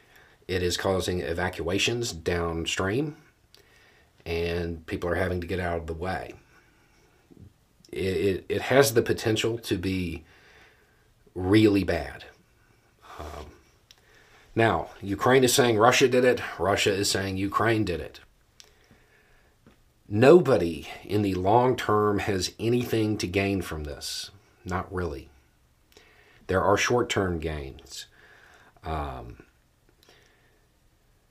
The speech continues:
there are a lot of analysts right now saying there's no way Russia would do this. It's bad for their side long term. Yeah, uh, I don't like to make the same mistake over and over again.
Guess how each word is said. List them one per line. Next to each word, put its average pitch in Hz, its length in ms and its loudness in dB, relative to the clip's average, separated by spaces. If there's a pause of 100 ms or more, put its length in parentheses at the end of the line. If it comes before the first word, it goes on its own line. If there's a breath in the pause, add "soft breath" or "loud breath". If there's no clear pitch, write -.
(320)
there 120 200 8
are 120 140 8
a 110 60 6
lot 117 400 4
of 101 240 0 (400 loud breath)
analysts 104 640 0
right 98 220 2
now 92 260 -2
saying 90 300 -4
there's 90 160 0
no 110 140 4
way 113 140 6
Russia 101 300 2
would 90 160 -2
do 156 220 8
this. 92 520 0 (680 loud breath)
It's 90 160 -6
bad 90 340 -4
for 85 140 -6
their 78 160 -6
side 101 540 -6
long 71 220 -8
term. - 400 -10 (1800 soft breath)
Yeah, 98 340 6 (380 loud breath)
uh, 98 400 2
I - 140 2
don't 147 200 4
like 107 180 4
to 104 80 -6
make 95 200 -2
the 90 80 -6
same 95 320 -2
mistake 87 480 -4
over 87 300 -4
and 80 100 -6
over 76 320 -8
again. 71 380 -14